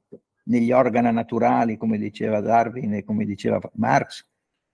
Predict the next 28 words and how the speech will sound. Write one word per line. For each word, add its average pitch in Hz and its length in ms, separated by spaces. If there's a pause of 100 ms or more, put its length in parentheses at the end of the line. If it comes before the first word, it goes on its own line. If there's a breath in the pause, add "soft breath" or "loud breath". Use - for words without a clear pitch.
(1800)
in 107 160
quelle 117 260
i-, 117 440
i-, - 540
immaginazioni 127 880
preverbali 123 840
di 104 100
cui 110 180
parlavamo 110 500
prima, 175 260
ma 123 180
poi 160 360 (420)
per 143 180
fortuna 143 540
nostra 139 600 (100)
o - 140
per 117 180
sventura 117 560
nostra, 127 420
fate 113 280
voi, 127 280 (1500)
direi 135 280
tutte 139 240
e 131 60
due, 127 240
<laughs> 98 40
insomma, - 400
no? 135 280